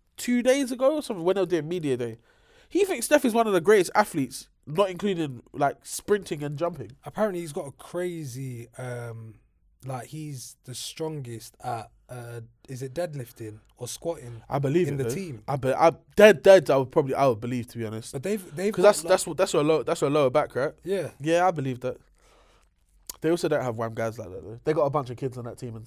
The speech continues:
Speaker 1: and Klay
Speaker 2: Yeah,
Speaker 1: Thompson.
Speaker 2: true.
Speaker 1: And
Speaker 2: And,
Speaker 1: Drake, Draymond.
Speaker 2: and, and Iguodala coming into his final season.
Speaker 1: Yeah, man, like, but it, again, things like that don't really shock me as well. Like, the amount of shit,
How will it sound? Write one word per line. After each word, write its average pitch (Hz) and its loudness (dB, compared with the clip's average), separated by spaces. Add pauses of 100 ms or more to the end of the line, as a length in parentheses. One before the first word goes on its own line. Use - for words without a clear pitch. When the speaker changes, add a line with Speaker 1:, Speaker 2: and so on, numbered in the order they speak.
Speaker 1:
and 113 -14
Klay 131 -8
Speaker 2:
Yeah, 131 -8
Speaker 1:
Thompson. 123 -10
Speaker 2:
true. 120 -12
Speaker 1:
And 139 -4
Speaker 2:
And, 139 -2
Speaker 1:
Drake, 147 0
Draymond. 127 -2 (100)
Speaker 2:
and, 143 -6
and 127 -10
Iguodala 120 -10 (420)
coming 131 -8
into 123 -10
his 120 -12
final 117 -12
season. 120 -12
Speaker 1:
Yeah, 151 6
man, 127 0
like, 135 -2 (960)
but - 6 (200)
it, 196 12
again, 208 4
things 294 -4
like 285 6
that 262 4
don't 226 -2
really 233 -4
shock - 0
me 190 4
as 185 2
well. 220 6
Like, 151 0
the 180 -2
amount 214 2
of 156 -2
shit, - -12